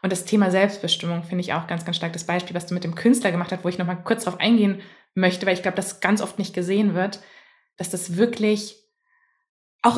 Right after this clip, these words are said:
auch im, im zum Beispiel Musikbereich, also ganz früher, ich sag jetzt mal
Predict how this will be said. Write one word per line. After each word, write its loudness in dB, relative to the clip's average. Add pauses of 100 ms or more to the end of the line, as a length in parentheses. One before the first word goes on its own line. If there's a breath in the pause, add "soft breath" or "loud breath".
auch 2
im, 6
im 4
zum 0
Beispiel 2
Musikbereich, -2
also -2
ganz 4
früher, 4
ich 4
sag -2
jetzt -4
mal 0